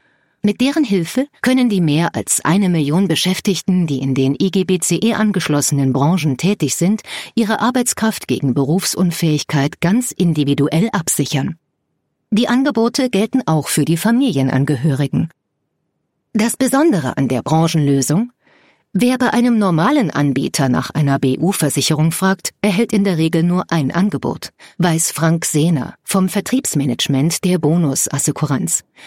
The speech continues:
„Wir hingegen fragen bei dreißig bis fünfunddreißig Gesellschaften an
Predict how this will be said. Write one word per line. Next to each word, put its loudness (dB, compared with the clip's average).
„Wir 2
hingegen 0
fragen 0
bei -4
dreißig -2
bis -4
fünfunddreißig -2
Gesellschaften 0
an -4